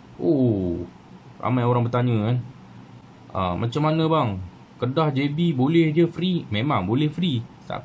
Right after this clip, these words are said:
tak ada cakap bayar. Kan? Tapi jangan lupa, rakan-rakan yang menggunakan amatur ni, dia kena bayar. Kan? Dua puluh empat ringgit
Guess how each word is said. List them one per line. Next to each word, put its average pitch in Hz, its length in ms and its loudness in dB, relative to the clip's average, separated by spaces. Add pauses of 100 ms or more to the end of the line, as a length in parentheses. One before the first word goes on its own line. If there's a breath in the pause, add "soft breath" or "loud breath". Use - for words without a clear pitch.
tak 104 160 -4
ada 107 80 -4
cakap 85 160 -8
bayar. 135 480 0 (400)
Kan? 117 240 -2 (300 loud breath)
Tapi - 240 -8
jangan 139 240 2
lupa, 131 480 2 (960)
rakan-rakan 135 640 -2
yang 131 100 0
menggunakan 120 1040 0 (160)
amatur 127 640 0
ni, 107 180 -2
dia 147 160 -2
kena 175 160 0
bayar. 104 560 0 (400)
Kan? 110 300 -4 (500)
Dua 143 320 2
puluh 135 320 -2
empat 127 320 -4
ringgit 147 320 -2